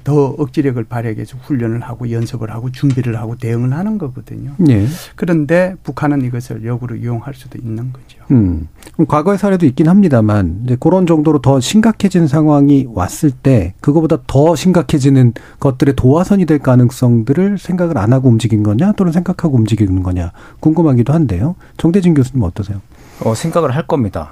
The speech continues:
Speaker 3: 이거 확전됐을 때 어떤 시뮬레이션 돌려봐도 북한 원점 타격을 당한다라고 하는 건 북한도 알고 있거든요.
Speaker 2: 예.
Speaker 3: 그리고 붙었을 때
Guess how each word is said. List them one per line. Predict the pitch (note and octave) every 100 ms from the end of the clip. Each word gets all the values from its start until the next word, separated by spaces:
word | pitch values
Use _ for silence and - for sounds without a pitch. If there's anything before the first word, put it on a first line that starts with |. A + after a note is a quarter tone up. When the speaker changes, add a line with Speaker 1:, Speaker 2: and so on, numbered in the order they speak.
| A2
Speaker 3:
이거 | G2+
확전됐을 | - - G#3+ F#3+ C#3+ - F#2
때 | - C3 D#2 - - -
어떤 | - F#2+ - F3
시뮬레이션 | - G3 F3+ E3 C#3+
돌려봐도 | C3+ A2+ A2+ A2 G#2+ A2 G2 -
북한 | - - A2+ D2+ - - - -
원점 | G2+ B2+ E3
타격을 | E3 E3 D3+ A#2+ - - -
당한다라고 | - F#2+ B2 D#3 C#3 A#2+ G#2+
하는 | G#2+ C3
건 | D3+
북한도 | - - C#3 -
알고 | F2+ -
있거든요. | - - - E2 D#3+
Speaker 2:
예. | A2 A2 D#3+ -
Speaker 3:
그리고 | C3 B2+ A#2+ -
붙었을 | A#2+ - E3+ D3+ A#2+
때 | B2+ C3 A#2 F#2